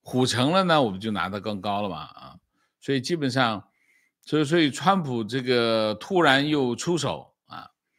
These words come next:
那么美国跟欧洲的谈判又陷入了僵局，啊，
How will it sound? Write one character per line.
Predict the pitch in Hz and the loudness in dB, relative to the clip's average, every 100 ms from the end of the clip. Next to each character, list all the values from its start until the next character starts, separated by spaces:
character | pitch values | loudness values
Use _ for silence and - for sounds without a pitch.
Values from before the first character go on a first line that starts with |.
| _ _ _ _ _ | _ _ _ _ _
那 | 123 127 | -4 0
么 | 127 | 2
美 | 123 104 | 2 0
国 | 98 117 | 0 -2
跟 | 135 | 0
欧 | 131 127 | 0 2
洲 | 127 | 0
的 | 123 120 | 0 -2
谈 | 104 110 | -4 -2
判 | 113 | -2
又 | 107 | -4
陷 | 101 113 | -4 -4
入 | 104 95 | -4 -6
了 | 87 | -8
僵 | 98 95 92 | -6 -8 -8
局， | 78 69 _ _ | -14 -20 _ _
啊， | - - | -20 -20